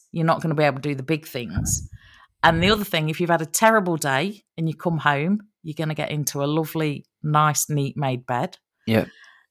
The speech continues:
Speaker 1: And he finished his ted Talk or ted Talk or, or talk to the students by saying, "If you wanna change the world, start off by making your bed."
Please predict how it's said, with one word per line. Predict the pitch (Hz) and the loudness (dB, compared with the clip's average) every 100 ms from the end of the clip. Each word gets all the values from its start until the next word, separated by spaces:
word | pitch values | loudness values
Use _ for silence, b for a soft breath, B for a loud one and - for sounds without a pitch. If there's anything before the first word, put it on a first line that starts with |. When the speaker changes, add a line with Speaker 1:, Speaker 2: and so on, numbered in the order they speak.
| - | 0
Speaker 1:
And | 165 160 156 165 | 2 2 0 -2
he | - 180 175 160 | -4 0 0 0
finished | - 190 185 - | -2 0 0 -2
his | 170 156 | -6 -4
ted | - 156 | -2 -2
Talk | - 151 131 - | -2 -4 -4 -8
or | 156 147 - | -4 -4 -4
ted | - 170 160 | -2 0 0
Talk | 156 143 | -2 0
or, | 143 131 - | -2 -2 -2
or | 165 151 | 0 0
talk | - 190 - | 0 -2 -2
to | - | -4
the | |
students | 160 170 156 147 | -4 -2 -4 -4
by | - 147 | -4 -2
saying, | 135 170 151 135 139 180 B B B B B B | 0 0 0 0 -2 -4 B B B B B B
"If | 160 | -4
you | 170 | 0
wanna | 165 190 185 | 6 6 6
change | - 185 165 | 2 2 2
the | 156 | 0
world, | 147 160 208 247 - _ _ - | 2 4 4 2 -6 _ _ -12
start | - - 160 147 | -8 2 4 4
off | 139 - | 2 -2
by | 143 | -4
making | 139 139 131 131 | -2 -4 -4 -8
your | 123 | -8
bed." | 120 110 | -4 -6